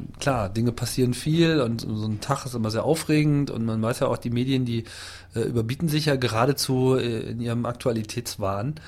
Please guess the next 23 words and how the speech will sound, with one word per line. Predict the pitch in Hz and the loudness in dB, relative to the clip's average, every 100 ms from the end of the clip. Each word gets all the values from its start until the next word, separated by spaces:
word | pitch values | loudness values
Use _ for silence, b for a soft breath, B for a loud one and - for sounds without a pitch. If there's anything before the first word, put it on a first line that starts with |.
| B B B | B B B
aber, | 113 117 113 117 - - | 2 4 4 2 -4 -10
äh, | - 127 | -12 -4
die | 120 | 2
meisten | 117 110 143 - | 4 4 2 0
Sachen | 139 131 - 135 | 2 2 0 -2
sind | 127 127 - | -2 -6 -4
eh | 147 170 151 | 0 2 2
wert, | 120 117 117 | 2 2 0
dass | - | -4
man | 110 | -2
da | 107 | -2
zwei, | - 107 | -2 -2
dreimal | 110 104 107 123 | 0 0 0 0
drüber | 117 107 107 | 0 -4 -4
nachdenkt | 104 98 - 110 113 117 | -4 -6 -6 -4 -4 -4
und | 107 107 | -6 -6
ich | 101 | -4
denke, | 113 117 113 | -4 -2 -2
wenn | 107 | -4
man | 107 110 110 | -4 -4 -6
eben | - 107 | -8 -8
regelmäßig | 107 117 123 120 120 117 | -4 -2 2 0 0 -4
solche | - 117 113 | -4 -2 -2